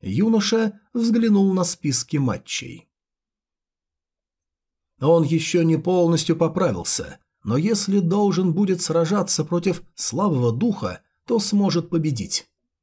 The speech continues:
Однако то, что он увидел, расстроило его. Сначала ему нужно было сразиться против короля фей Юя, но, похоже, это был сильный дух.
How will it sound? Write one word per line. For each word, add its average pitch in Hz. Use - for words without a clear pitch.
Однако 196
то, 208
что 170
он 156
увидел, 202
расстроило 190
его. 98
Сначала 151
ему 170
нужно 185
было 180
сразиться 175
против 180
короля 175
фей 185
Юя, 131
но, 120
похоже, 131
это 147
был 156
сильный 175
дух. 202